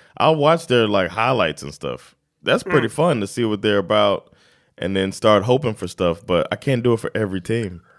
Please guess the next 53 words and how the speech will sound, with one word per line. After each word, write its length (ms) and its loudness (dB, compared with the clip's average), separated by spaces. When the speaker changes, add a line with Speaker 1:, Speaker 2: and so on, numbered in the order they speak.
Speaker 1:
'cause 480 -6
Speaker 2:
No, 240 4
it's 140 -4
hard. 320 -4
I 120 2
Speaker 1:
It's 80 -2
a 40 0
Speaker 2:
do 60 0
Speaker 1:
lot 40 0
of 40 2
Speaker 2:
watch 240 2
a 40 2
Speaker 1:
work. 60 -2
Speaker 2:
fair 180 2
amount 240 2
of 60 -2
college 320 0
football. 420 0
Speaker 1:
Right, 140 4
that 200 0
too. 120 -2
You 220 -2
got 180 0
an 120 -6
advantage 360 -6
with 140 -16
that 160 -10
too. 180 -18
Speaker 2:
Um, 720 2
Speaker 1:
So 100 -2
you 60 0
could 80 -2
be 80 0
like, 180 2
"Oh 220 0
man, 200 -2
it'd 120 -2
be 60 -6
cool 200 2
to 60 -2
see 120 -6
what 120 0
happens 240 -2
with 140 -8
this 160 -4
guy." 180 -2
You 80 -2
get 120 -2
a 40 2
relationship 520 0
to 80 -6
the 60 -10
guys. 420 -4